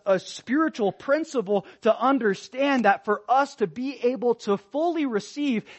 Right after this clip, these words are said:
the teaching of the Word of God, our temple must be cleansed. And he doesn't just do it one time, he does it again. For the second, so this is the third time he enters the temple. He cleanses it again. Later he'll come back to teach in it. See, our temples, our body is the temple of the Holy Spirit.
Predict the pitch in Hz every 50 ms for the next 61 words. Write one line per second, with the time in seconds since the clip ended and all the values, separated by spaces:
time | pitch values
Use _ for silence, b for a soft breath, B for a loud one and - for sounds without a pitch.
0 | B B 170 202 180 - - - - 302 320 330 320 - - 294 294 262 254 254
1 | 208 170 226 226 214 220 220 214 196 190 175 156 - 285 294 285 247 208 196 190
2 | - B B B B B B 185 202 196 202 - - - 302 330 320 - 208 202
3 | 190 180 180 175 175 - - - 214 190 - - - 320 330 311 226 - _ -
4 | - _ _ _ _ b b b b b b 170 175 185 208 247 247 302 269 -
5 | 302 240 - 294 302 269 226 220 285 320 339 330 - 277 262 247 226 165 190 196
6 | 185 208 226 214 277 330 339 302 220 - _ _ _ _ _ _ _ _ _ _
7 | _ - 202 214 208 214 - - 302 294 262 - - 202 190 180 233 226 202 226
8 | - - - 285 311 - - 294 285 277 254 240 233 233 269 240 226 240 - 233
9 | 214 202 - 226 226 226 B B B 220 226 208 - - - 269 311 339 339 254
10 | 285 208 208 226 202 190 160 151 285 302 294 247 220 208 220 226 262 277 285 269
11 | - 190 - 220 196 180 185 190 220 - - 254 - - - 294 302 302 302 -
12 | 214 180 147 113 - _ _ B B B B B - 196 214 208 208 196 - -
13 | - - 277 302 330 339 311 - 180 170 185 196 185 185 185 175 135 175 175 180
14 | 208 233 254 262 - 269 - - 220 220 214 226 240 247 247 247 254 277 277 -
15 | 196 190 208